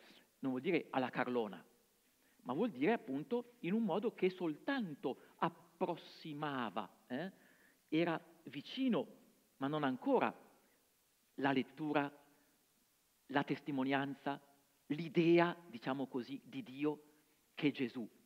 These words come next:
aveva giocato e aveva declinato nella sua carne tenera. Per cui ci stanno certi racconti.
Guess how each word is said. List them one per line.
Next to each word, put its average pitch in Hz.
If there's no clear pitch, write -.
aveva 127
giocato -
e -
aveva 123
declinato 131
nella 117
sua -
carne 131
tenera. 92
Per -
cui 190
ci 190
stanno 139
certi 117
racconti. -